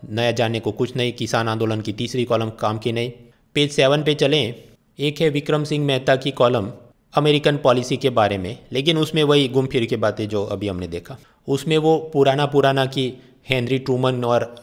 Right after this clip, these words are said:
आइजनहोवर और निक्सन की पॉलिसी क्या थी। भाई इतनी लंबी चौड़ी जो हिस्टोरिक पर्सपेक्टिव है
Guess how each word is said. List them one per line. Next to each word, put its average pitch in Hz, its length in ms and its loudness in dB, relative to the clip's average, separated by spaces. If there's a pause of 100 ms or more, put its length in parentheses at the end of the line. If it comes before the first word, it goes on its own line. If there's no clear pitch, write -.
(280)
आइजनहोवर 120 680 2
और 117 140 4
निक्सन 113 400 -2
की 127 140 -4
पॉलिसी 120 460 2
क्या 113 200 0
थी। 110 180 -4
भाई 127 220 -2
इतनी 131 240 -4
लंबी 139 300 0
चौड़ी 143 360 2 (380)
जो 131 180 2
हिस्टोरिक 113 640 0 (460)
पर्सपेक्टिव 139 560 0
है 104 180 -2